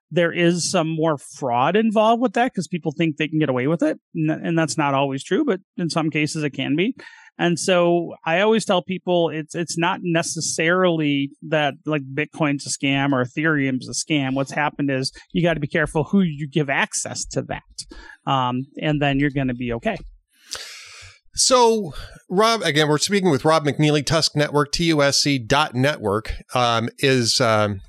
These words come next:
Speaker 2: um, is what we're talking about here. And Rob, I mean, the, the, the question then is, you know, this is a, a, a, a certainly a, uh,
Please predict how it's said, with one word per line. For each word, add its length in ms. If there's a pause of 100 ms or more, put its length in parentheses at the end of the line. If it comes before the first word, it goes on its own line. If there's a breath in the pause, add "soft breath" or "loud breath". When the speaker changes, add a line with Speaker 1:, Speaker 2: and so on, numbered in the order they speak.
(160)
Speaker 2:
um, 440 (180)
is 200
what 140
we're 60
talking 300
about 260
here. 340
And 420
Rob, 280
I 60
mean, 200
the, 200 (100)
the, 200
the 100
question 580
then 300 (440 loud breath)
is, 440 (380 soft breath)
you 120
know, 60
this 220
is 280
a, 100 (380)
a, 120 (120)
a, 80 (500)
a 40
certainly 520
a, 400 (560)
uh, 200